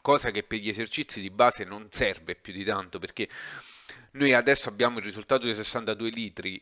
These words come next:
eh, ma nell'esercizio non avremo sessanta, sessantuno, sessantadue, sessantatré come risposte.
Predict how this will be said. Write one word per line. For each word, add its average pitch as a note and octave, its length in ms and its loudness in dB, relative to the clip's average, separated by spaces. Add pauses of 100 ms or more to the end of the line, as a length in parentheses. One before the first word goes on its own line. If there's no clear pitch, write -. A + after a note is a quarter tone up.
eh, F#2+ 420 -6
ma G#2 120 -2
nell'esercizio B2 840 -2
non G2+ 180 -6
avremo A2+ 380 0
sessanta, A2 640 0
sessantuno, G2+ 560 -8
sessantadue, G2 500 -8
sessantatré G#2 600 -2
come F#2+ 480 -6
risposte. F#2 800 -6